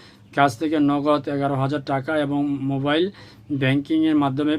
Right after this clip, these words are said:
পঞ্চান্ন হাজার টাকা এবং মোহাম্মদ রহমানের একটি নোকিয়া মোবাইল ও মনিরের Redmi সি থ্রি সহ দুটি অ্যান্ড্রয়েড মোবাইল হাতিয়ে নেয়। ঘটনাটি কোথাও প্রকাশ করলে ধারণকৃত ভিডিও ও ছবি সামাজিক যোগাযোগ মাধ্যমে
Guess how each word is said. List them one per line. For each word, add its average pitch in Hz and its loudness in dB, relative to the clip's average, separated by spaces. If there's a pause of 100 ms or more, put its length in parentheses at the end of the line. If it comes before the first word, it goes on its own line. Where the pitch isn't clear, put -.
পঞ্চান্ন 156 0
হাজার 135 0
টাকা 147 -4
এবং 147 -2 (580)
মোহাম্মদ 143 2
রহমানের 151 2
একটি 151 0
নোকিয়া 147 0
মোবাইল 139 4
ও 139 -4
মনিরের 147 2 (480)
Redmi 151 4 (460)
সি 165 -4
থ্রি 147 2 (640)
সহ 147 0
দুটি 147 0
অ্যান্ড্রয়েড 147 0
মোবাইল 143 0
হাতিয়ে 131 0
নেয়। 113 -2 (460)
ঘটনাটি 165 0 (100)
কোথাও 160 0
প্রকাশ 151 -4
করলে 156 0
ধারণকৃত 147 -2
ভিডিও 143 0
ও 147 -2
ছবি 139 -2
সামাজিক 139 -4
যোগাযোগ 135 -4
মাধ্যমে 139 0